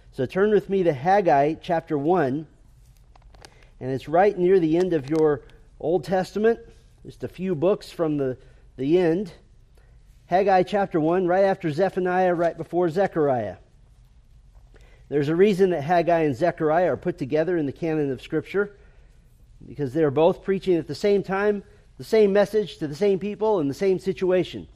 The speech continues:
What I'd like to do is just highlight some themes in kind of a high altitude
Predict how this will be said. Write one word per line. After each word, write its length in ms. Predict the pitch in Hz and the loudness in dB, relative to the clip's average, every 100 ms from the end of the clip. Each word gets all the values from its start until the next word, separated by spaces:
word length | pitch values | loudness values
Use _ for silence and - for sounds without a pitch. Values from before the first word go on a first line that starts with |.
| - _ _ _ - - - - - - - - - - - - - - - - | -20 _ _ _ -20 -20 -20 -20 -20 -20 -20 -20 -20 -20 -20 -20 -20 -20 -20 -4
What 120 | 147 | 0
I'd 80 | 151 | 2
like 200 | 214 208 | 2 0
to 80 | |
do 180 | 156 240 | -2 4
is 100 | 196 | 2
just 200 | - 170 | 2 -6
highlight 600 | - - 208 247 196 196 | -6 0 4 6 4 2
some 160 | - 160 | -2 -6
themes 640 | - 240 185 170 185 - - | -2 2 4 2 -2 -8 -4
in 280 | 180 160 | 0 0
kind 240 | 156 185 214 | -4 -2 0
of 80 | 175 | 2
a 120 | 131 | 2
high 480 | - - 196 226 220 | -2 -6 0 4 4
altitude 760 | 190 196 190 - 185 175 156 | 2 0 -4 -4 -4 -2 -4